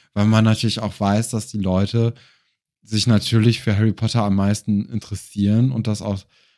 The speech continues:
die Geschichte, jetzt mal abgesehen von den Eltern und Voldemort und alles, äh, auch natürlich am meisten hergibt, ne? Weil er jetzt als, als vierter Kandidat bei dem Trimagischen Turnier teilnehmen wird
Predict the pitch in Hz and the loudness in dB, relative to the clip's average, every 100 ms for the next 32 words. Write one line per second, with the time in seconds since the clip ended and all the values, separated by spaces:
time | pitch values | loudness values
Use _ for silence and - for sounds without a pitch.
0 | _ _ _ 110 107 - 143 - - 107 | _ _ _ 0 2 4 4 2 0 0
1 | 107 120 113 - - 110 98 110 - 123 | 2 2 0 -4 -4 -2 0 -2 -2 0
2 | 127 95 95 92 101 95 92 92 98 104 | 2 2 2 0 0 0 2 0 0 2
3 | 135 131 104 107 - 98 98 - - 107 | 4 4 2 0 -2 -4 -4 -4 -2 4
4 | 131 120 82 98 98 101 62 92 107 - | 6 6 2 -2 -4 -8 -4 0 0 -2
5 | - _ _ _ - 101 98 - _ - | -12 _ _ _ -4 -2 0 -4 _ -8
6 | 95 95 101 101 101 98 98 101 107 92 | -6 -2 -2 0 0 2 2 2 2 4
7 | 104 120 101 - 92 101 98 92 101 101 | 6 4 2 0 0 0 0 -2 0 2
8 | 101 98 - 101 92 - _ - - - | 2 -2 -8 -8 -8 -14 _ -20 -20 -4
9 | 117 117 110 107 98 101 98 113 101 98 | 0 0 2 0 0 0 0 0 -2 -4
10 | 98 - 113 110 107 104 104 - 104 101 | -6 -4 0 2 0 -2 -6 -2 0 4
11 | 113 127 131 - - _ _ - 101 107 | 4 2 -2 -12 -20 _ _ -4 0 2
12 | 127 131 135 135 131 135 139 135 | 4 4 4 4 4 4 4 2